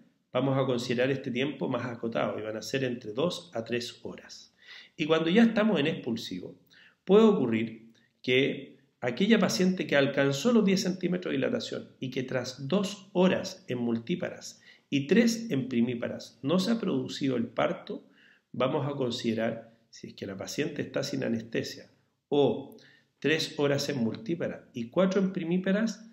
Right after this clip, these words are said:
con anestesia, vamos a considerar que existe una desproporción cefalopélvica,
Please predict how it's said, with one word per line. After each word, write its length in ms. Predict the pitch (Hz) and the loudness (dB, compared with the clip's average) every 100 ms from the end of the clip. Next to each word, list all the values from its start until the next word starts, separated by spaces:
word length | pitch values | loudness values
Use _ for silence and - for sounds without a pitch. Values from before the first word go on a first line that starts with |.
| _ _ _ | _ _ _
con 220 | - 165 185 | 0 4 6
anestesia, 640 | 190 185 190 185 202 180 | 6 4 0 -2 -4 -6
vamos 280 | 135 135 127 | -4 -4 -2
a 60 | 127 | -4
considerar 720 | 120 117 113 117 135 - - _ | -4 -4 -2 0 -2 -4 -18 _
que 360 | - 127 131 - | -2 0 -2 -6
existe 800 | 123 - 127 113 - 165 - - _ - | -8 -6 -6 -6 -6 -6 -6 -16 _ -4
una 240 | 127 113 | 0 2
desproporción 800 | 123 180 180 147 123 117 135 127 | 2 2 0 -2 -2 -2 -2 -2
cefalopélvica, 1200 | 131 - 120 113 95 95 104 117 190 - - | -4 -2 0 0 -4 -10 -4 0 0 -2 -12